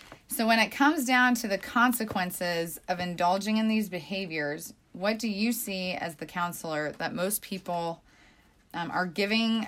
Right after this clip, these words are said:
like, away of themselves when they give into these temptations?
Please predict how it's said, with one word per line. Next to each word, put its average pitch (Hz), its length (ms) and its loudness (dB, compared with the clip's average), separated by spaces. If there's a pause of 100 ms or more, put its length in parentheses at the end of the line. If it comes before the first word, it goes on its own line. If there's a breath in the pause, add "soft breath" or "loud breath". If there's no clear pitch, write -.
(140)
like, 175 240 -2
away 180 340 8
of 175 100 6
themselves 160 560 0
when 160 100 -6
they 156 100 -2
give 151 160 -2
into 147 220 -4
these 147 200 -4
temptations? - 920 -8